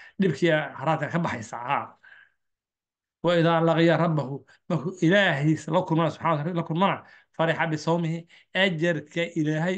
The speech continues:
u qarsho weynanka badan ku farxaya markaas. Ha. Sidaa daraaddeed, soonkaaga waa inaadan iska hadlaynin, uusan, uusan noqonin sidii maalin aad furan tahay camal. Soonku waa inuu,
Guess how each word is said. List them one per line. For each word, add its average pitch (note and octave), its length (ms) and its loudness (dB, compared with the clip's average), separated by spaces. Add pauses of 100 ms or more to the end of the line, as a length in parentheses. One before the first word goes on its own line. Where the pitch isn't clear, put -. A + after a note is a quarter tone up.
u G#3 80 -4 (120)
qarsho E3 360 -4 (180)
weynanka E3+ 520 4
badan D3+ 200 -2
ku D3 60 -14
farxaya C3 320 -8
markaas. B2+ 260 -14 (960)
Ha. C3+ 100 -2 (1040)
Sidaa F3+ 180 2
daraaddeed, D#3+ 340 4
soonkaaga D#3 560 0
waa D#3+ 100 -2
inaadan D3+ 200 -2
iska - 180 -6
hadlaynin, A#2+ 460 -8 (420)
uusan, C#3 340 -4 (380)
uusan D3 320 -6 (140)
noqonin D3 460 2
sidii D#3+ 260 -2
maalin D3+ 280 -2
aad D3 160 -4
furan C#3 180 -4
tahay C3 180 -6
camal. B2+ 180 -6 (1040)
Soonku D#3 340 -2
waa D#3+ 80 -4
inuu, D#3+ 260 0